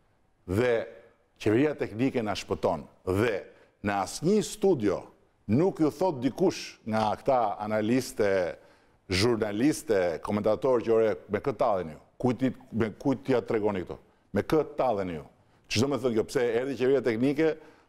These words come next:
dhe këto parat që janë rrugëve do t'i mbledhë qeveria teknike?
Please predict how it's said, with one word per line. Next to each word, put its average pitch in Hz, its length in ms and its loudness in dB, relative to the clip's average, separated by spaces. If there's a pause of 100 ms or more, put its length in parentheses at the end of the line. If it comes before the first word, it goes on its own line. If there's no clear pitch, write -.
(140)
dhe 120 380 2
këto 131 240 0
parat 139 400 0
që 127 120 -8
janë 131 280 2
rrugëve 131 500 0 (240)
do 110 100 0
t'i 117 100 -2
mbledhë 123 300 0
qeveria 127 320 2
teknike? 151 420 -4